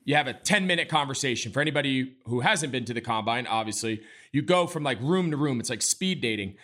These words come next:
and you meet everybody. So I walk in and I shake his hand. He introduces himself, and I go around and shake twenty people's hands, and I sit down. He grabs the clicker of the,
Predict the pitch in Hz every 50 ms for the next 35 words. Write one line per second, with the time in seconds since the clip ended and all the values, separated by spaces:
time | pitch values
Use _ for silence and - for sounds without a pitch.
0 | - - - - _ - 139 139 139 143 156 170 165 - 147 147 139 139 117 117
1 | 113 117 - 165 165 170 175 185 180 175 175 170 165 165 165 165 - - 127 123
2 | 117 - - 165 160 160 - 170 165 - 156 156 156 156 156 147 131 135 143 147
3 | 135 - 147 131 147 151 151 151 135 135 147 131 - 151 143 143 143 143 - -
4 | _ _ _ - - - - - _ - 143 139 139 131 135 123 170 180 180 175
5 | 170 165 160 151 131 - - - 170 156 151 - - - - - - 190 196 196
6 | 196 190 190 170 170 - 160 147 - - 135 117 104 98 92 - - - - -
7 | _ - - - - - - - - - - 139 131 123 120 - - - 202 208
8 | - - 175 170 175 175 175 180 180 180 175 - - - - - - - - 160
9 | 175 147 170 190 185 185 180 151 143 170 170 - - 180 180 180 180 170 165 160
10 | 160 139 131 156 151 151 151